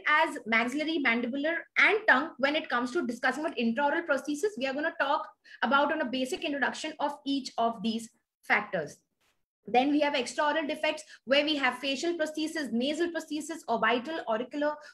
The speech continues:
We have combination prosthesis. All of them is going to be discussed, and you're gonna be well versed with what a maxillofacial prosthodontic part of your dentistry can do.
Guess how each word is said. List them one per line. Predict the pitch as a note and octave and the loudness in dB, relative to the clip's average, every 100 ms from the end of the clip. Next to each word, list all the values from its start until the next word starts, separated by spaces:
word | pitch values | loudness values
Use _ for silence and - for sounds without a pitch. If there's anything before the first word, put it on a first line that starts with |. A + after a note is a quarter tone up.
| - | -4
We | C4+ | -2
have | C4+ C4+ | 0 0
combination | C4 A3+ D#4 E4+ F4 | 0 2 0 0 -2
prosthesis. | F4 E4 E4 E4 F4+ - - | -2 -2 -2 -2 -4 -4 0
All | D4 D#4+ | 4 4
of | C#4+ | 2
them | E4+ | -2
is | E4+ | -2
going | B3 C4+ | -2 -2
to | C4+ | -2
be | D4 | -2
discussed, | B3 B3 C4 C4 | -2 -2 -4 -2
and | C#4 | -2
you're | C4 C4+ | -2 -2
gonna | C#4 | -4
be | C#4+ A3 | -4 0
well | A3+ D4 A#3+ | 2 2 2
versed | A3 C#4 - - | 4 2 -2 -8
with | C4+ A3+ | -6 -2
what | A#3+ C4+ C4+ | 2 2 2
a | B3+ | 0
maxillofacial | A3+ G#3+ G#3+ C#4+ C#4+ B3 D4 - | 2 0 0 -2 -2 -4 -4 -4
prosthodontic | A#3 A3+ A#3+ A#3+ A#3 C#4 - _ _ _ - | -2 -2 -2 -2 -2 -6 -8 _ _ _ 2
part | A#3+ B3 B3+ - | 4 4 2 2
of | A#3+ C#4+ | 2 2
your | C#4 | 0
dentistry | A3 G#3 G#3 A3+ B3+ B3 | 0 0 -2 -6 -6 -4
can | G#3+ G3+ | -4 -4
do. | F3+ F3 | -6 -8